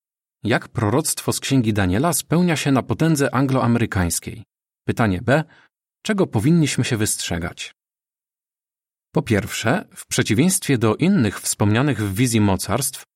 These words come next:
potęgę angloamerykańską przedstawiono nie jako czysty metal, na przykład złoto czy srebro, ale jako mieszaninę żelaza i gliny. Glina wyobraża potomstwo ludzkie,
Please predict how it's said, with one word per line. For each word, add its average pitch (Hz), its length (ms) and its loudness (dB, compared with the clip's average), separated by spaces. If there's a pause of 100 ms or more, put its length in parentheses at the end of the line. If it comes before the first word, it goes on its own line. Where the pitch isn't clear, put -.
(220)
potęgę 180 460 2
angloamerykańską 131 1000 2
przedstawiono 117 680 0
nie 131 180 4
jako 143 240 0
czysty - 360 -2
metal, 95 600 0
na 107 100 -2
przykład 104 360 0
złoto 110 380 0
czy 101 120 -4
srebro, 104 500 0 (520)
ale 120 140 0
jako 156 240 2
mieszaninę 139 680 4
żelaza 123 440 0
i 117 120 0
gliny. 90 420 0 (960)
Glina 107 580 4
wyobraża 117 540 2
potomstwo 160 640 0
ludzkie, 107 440 -2